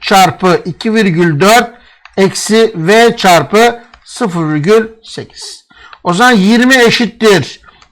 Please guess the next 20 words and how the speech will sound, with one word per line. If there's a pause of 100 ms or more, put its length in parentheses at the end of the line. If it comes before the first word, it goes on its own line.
bir
virgül
iki
V (600)
eksi (280)
sıfır
virgül
sekiz
V
dersem (420)
yirmi
eşittir (480)
sıfır
virgül
dört (300)
V
yapar. (400)
Ve
o
zaman